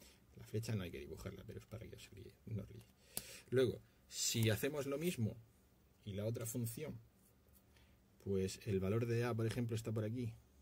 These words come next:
y el valor de B está, pues, por aquí abajo, pues entonces, lógicamente, vemos que es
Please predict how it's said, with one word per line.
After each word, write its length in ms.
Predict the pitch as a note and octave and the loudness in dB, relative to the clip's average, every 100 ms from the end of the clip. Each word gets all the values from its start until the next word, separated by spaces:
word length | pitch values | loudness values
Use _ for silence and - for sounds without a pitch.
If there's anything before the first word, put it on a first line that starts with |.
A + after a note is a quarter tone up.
| - - - - - - - | -20 -20 -20 -20 -20 -20 -8
y 100 | F#2 | -4
el 80 | F2 | 0
valor 280 | F2 G#2 | 2 4
de 100 | G#2 | 4
B 140 | G#2+ B2 | 2 0
está, 300 | - G2+ A2 | -2 -2 -4
pues, 320 | - - - | -4 -10 -10
por 680 | - - D2 C2 B1+ C2 C#2 | -10 -8 -6 -6 -6 -6 -6
aquí 240 | D#2 F#2 | -4 0
abajo, 460 | G2 G#2 A2+ - - | 0 0 -2 -4 -6
pues 180 | - F#2+ | -8 -8
entonces, 560 | - - F2+ - F#2 - | -8 -6 -6 -6 -6 -6
lógicamente, 1120 | F#2 E2 F2+ F#2 A2+ - G#2 A2+ A2+ - - - - - - - - | -4 -2 -2 -2 -4 -2 0 0 0 -2 -4 -8 -20 -20 -20 -20 -10
vemos 580 | A2+ A2 F#2+ G#2+ - - | -4 -2 -2 -4 -6 -10
que 280 | - - - - - - - - - - - - - - - - | -10 -8 -8 -10 -20 -20 -20 -20 -20 -20 -20 -20 -20 -20 -20 -10
es 240 | - A#2 | -8 -8